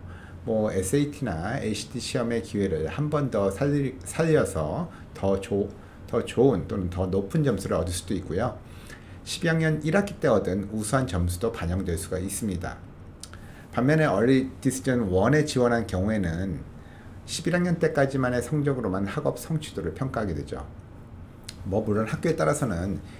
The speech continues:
일 학기가 끝나기 전에라도 카운슬러에게 미드이어 리포트를 요구해서 중간 성적을 확인하는 경우도 있습니다만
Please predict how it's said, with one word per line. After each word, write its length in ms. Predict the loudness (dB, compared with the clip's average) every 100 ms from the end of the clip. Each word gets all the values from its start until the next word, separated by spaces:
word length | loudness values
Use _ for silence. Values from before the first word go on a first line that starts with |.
| -12 0
일 140 | 4
학기가 340 | 4 4 2 2
끝나기 440 | 2 4 4 2
전에라도 840 | 0 2 6 6 4 0 -4 -4
카운슬러에게 600 | 0 0 2 2 4 2
미드이어 400 | 0 0 4 6
리포트를 720 | 6 4 -2 -2 2 4 4
요구해서 720 | 4 2 2 2 0 -2 -4 -4
중간 300 | -2 0 0
성적을 400 | 0 2 2 2
확인하는 380 | 0 2 0
경우도 280 | -2 -4 0
있습니다만 880 | -2 0 0 0 -2 -2 0 0